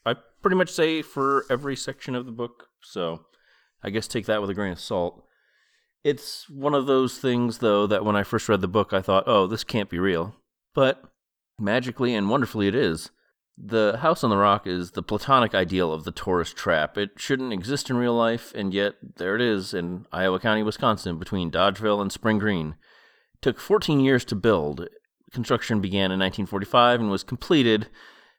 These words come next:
and that's loosely completed, in nineteen fifty-nine. The rock in question is Deer Shelter Rock,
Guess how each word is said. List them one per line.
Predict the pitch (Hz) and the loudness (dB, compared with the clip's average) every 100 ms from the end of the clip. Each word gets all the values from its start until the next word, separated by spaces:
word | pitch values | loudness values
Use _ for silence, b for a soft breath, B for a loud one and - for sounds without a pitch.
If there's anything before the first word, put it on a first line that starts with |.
| _ | _
and | 120 113 101 - - | -2 0 -2 -4 -4
that's | 110 101 - | -2 -2 -4
loosely | - 107 110 - 95 85 - | -4 0 0 0 -4 -4 -8
completed, | - 104 98 85 85 | -4 -2 0 -2 -2
in | 87 87 | -4 -2
nineteen | 95 95 98 | 0 -2 -4
fifty-nine. | 90 117 - 85 76 82 - _ _ _ _ _ - | -2 -2 -2 -4 -6 -8 -14 _ _ _ _ _ -4
The | 107 | -2
rock | 104 123 135 - | 6 6 4 -4
in | 107 | -6
question | 98 107 104 - 101 | -4 -2 -4 -6 -6
is | 95 90 | -6 -6
Deer | 85 98 95 | 0 0 0
Shelter | - 110 - | 0 -2 -2
Rock, | 82 87 - - | 2 2 0 -10